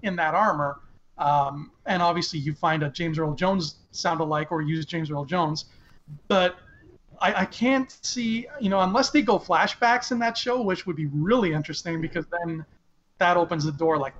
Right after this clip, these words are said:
are you showing Padme now? Are you showing Coruscant? Where are we going? How deep are these flashbacks getting? But I always just assumed Hayden would, uh, like,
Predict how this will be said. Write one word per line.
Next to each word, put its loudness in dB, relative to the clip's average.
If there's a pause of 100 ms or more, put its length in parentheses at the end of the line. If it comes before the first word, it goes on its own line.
(140)
are -4
you 2
showing 0
Padme 2
now? 4
Are 0
you -8
showing -8
Coruscant? 0
Where 2
are 2
we -2
going? 2
How 2
deep -4
are -4
these -6
flashbacks -4
getting? 0 (460)
But 4
I 6
always 4
just 0
assumed 0
Hayden -2 (560)
would, -4
uh, 0 (800)
like, -4